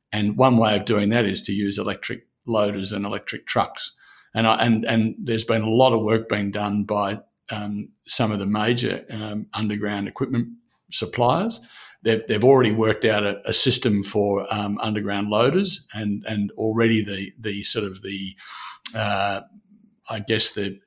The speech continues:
evolution of these loaders is, is gathering momentum quickly. So I think in the next three to five years, you are gonna see a big move across towards, um, el-, e-, e-, electrification using batteries of, of underground mining equipment. And that's gonna be a major shift, and that's gonna h-,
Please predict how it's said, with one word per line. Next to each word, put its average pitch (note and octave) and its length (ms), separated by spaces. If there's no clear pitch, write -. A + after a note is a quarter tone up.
evolution A#2 640
of G2+ 120
these G2+ 260
loaders G#2 380
is, F#2+ 220
is - 180
gathering G2 520
momentum G2+ 500
quickly. A2 360
So B2 140
I A#2+ 60
think F#3 280
in A#2+ 100
the A2 80
next A2 260
three A2 160
to G2 80
five G2+ 400
years, G#2 240
you G#2 120
are A2+ 160
gonna F#2+ 220
see G#2 420
a G#2 100
big G#2 260
move G2+ 260
across G#2 380
towards, G2+ 720
um, G#2 380
el-, A2 260
e-, G#2+ 100
e-, G2+ 260
electrification G#2+ 880
using G#2 340
batteries G2 800
of, G#2 320
of G#2 140
underground G2 600
mining G2+ 300
equipment. G2+ 500
And A#2+ 100
that's C3 140
gonna A2 180
be G2 180
a G2 40
major G2+ 520
shift, - 360
and G#2+ 140
that's A2+ 160
gonna G2+ 260
h-, - 80